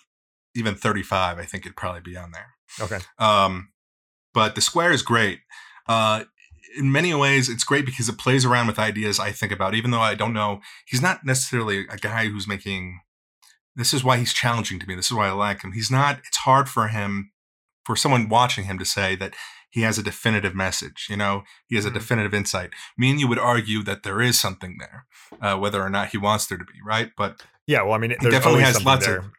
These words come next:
Speaker 2: if you're moving
Speaker 1: Exactly.
Speaker 2: ends. Yeah.
Speaker 1: He has lots of themes and lots of questions. And, um, I really like this space. It's really creative idea where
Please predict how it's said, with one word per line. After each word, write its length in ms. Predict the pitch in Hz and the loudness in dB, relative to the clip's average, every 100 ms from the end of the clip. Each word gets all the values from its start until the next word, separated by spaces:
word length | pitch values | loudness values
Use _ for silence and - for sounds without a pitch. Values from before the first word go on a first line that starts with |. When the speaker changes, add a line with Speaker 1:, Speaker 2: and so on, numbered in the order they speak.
| 107 | -12
Speaker 2:
if 120 | 95 104 | -10 -8
you're 200 | 95 92 | -6 -4
moving 120 | 127 | -2
Speaker 1:
Exactly. 420 | 123 127 95 90 | 2 2 2 -4
Speaker 2:
ends. 80 | 85 - - | -12 -16 -12
Yeah. 240 | 95 - - _ | -12 -10 -18 _
Speaker 1:
He 120 | 131 | 2
has 160 | 135 135 | 4 4
lots 220 | 151 135 | 2 2
of 80 | 117 | -4
themes 340 | - 143 135 120 | -2 2 4 2
and 100 | 117 | 0
lots 160 | 110 | -2
of 100 | 104 | -4
questions. 720 | - 120 - - 92 95 - - - - - - | 2 2 2 -4 -4 -4 -4 -8 -20 -20 -20 -8
And, 380 | 113 110 107 101 | -2 0 0 0
um, 420 | 104 101 101 104 _ _ _ _ _ _ _ _ _ _ | 2 2 2 -2 _ _ _ _ _ _ _ _ _ _
I 80 | 120 | 0
really 340 | 113 143 160 | 2 0 0
like 300 | 127 123 123 | 4 2 2
this 160 | - - | 0 0
space. 680 | - - 120 113 - - - _ _ - | 0 2 2 2 0 -2 -8 _ _ -6
It's 160 | 123 | -2
really 260 | 127 165 151 | -2 0 -2
creative 520 | 131 - 120 120 110 | -4 0 2 2 0
idea 500 | 104 101 98 98 85 - - - - | -4 -8 -6 -6 -8 -14 -20 -20 -16
where 400 | 104 110 107 101 | -4 0 0 0